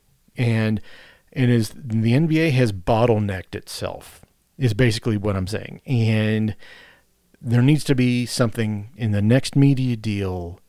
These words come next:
that really st-, starts to limit this. But as far as the Rose Rule, it's there, but there has to be a way for the league to alleviate the pressure on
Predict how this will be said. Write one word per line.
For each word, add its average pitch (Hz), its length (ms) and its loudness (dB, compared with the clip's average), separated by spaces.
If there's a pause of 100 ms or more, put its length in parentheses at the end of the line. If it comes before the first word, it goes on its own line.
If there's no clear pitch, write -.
(140)
that 117 240 2
really 113 340 2
st-, - 500 -10
starts - 420 -2
to 110 100 -6
limit 95 320 -6
this. - 260 -16 (300)
But 117 100 -4
as 104 160 -6
far 180 420 2
as 185 160 0
the 143 120 0
Rose 147 340 2
Rule, 165 400 -2 (800)
it's 139 160 0
there, 127 640 2 (640)
but 139 120 0
there 147 100 4
has 135 260 2
to - 140 -2
be 175 400 -4 (120)
a 131 140 -2
way 107 680 -2
for 101 280 -6
the 95 140 -6
league 117 640 -4
to 98 460 -4 (140)
alleviate 117 840 -2
the - 80 -6
pressure 113 800 -4
on 101 400 -4